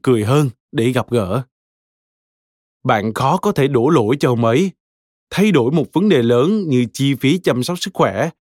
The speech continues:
sẽ khó hơn gấp vạn lần so với một cú đá phạt.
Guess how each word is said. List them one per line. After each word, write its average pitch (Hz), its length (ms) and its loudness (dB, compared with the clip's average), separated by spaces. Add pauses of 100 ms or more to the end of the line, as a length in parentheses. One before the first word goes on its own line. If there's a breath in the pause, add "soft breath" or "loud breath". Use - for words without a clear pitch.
(200)
sẽ 143 280 -2
khó 143 180 0
hơn 190 280 2
gấp 220 180 -2
vạn 123 240 0
lần 127 240 2 (360)
so 131 220 0
với 151 120 0
một 143 200 -2
cú 147 160 0
đá 165 140 -2
phạt. 117 260 -2